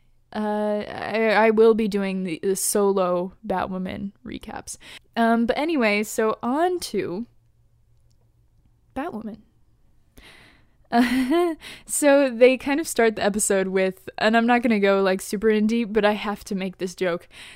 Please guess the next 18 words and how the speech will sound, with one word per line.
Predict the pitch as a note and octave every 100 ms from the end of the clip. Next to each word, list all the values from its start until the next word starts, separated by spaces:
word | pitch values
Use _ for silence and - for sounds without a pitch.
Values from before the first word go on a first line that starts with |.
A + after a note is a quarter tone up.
| -
They | B3+
start | - C#4 D4
the | D4
episode | A3+ A3 - G3 F#3+
with | F#3+ F#3+ F#3+
this | F#3+ F#3+
guy | - A#3+ B3+ B3 B3+
who | A#3+ A3+ G3 F#3+ -
is | F#3+ F#3 F#3 -
going | G#3 B3 C4+
up | C4+
the | B3+
stairs | - G3+ F#3 F#3 F#3+ - -
at | G3 F#3+ - - -
the | G3+ G3+ F#3+ F#3+ -
Harold | - C#4+ F4
Washington | C#4 B3 - B3+ - A3
Library, | G3 G#3+ F#3+ F3 F3 F3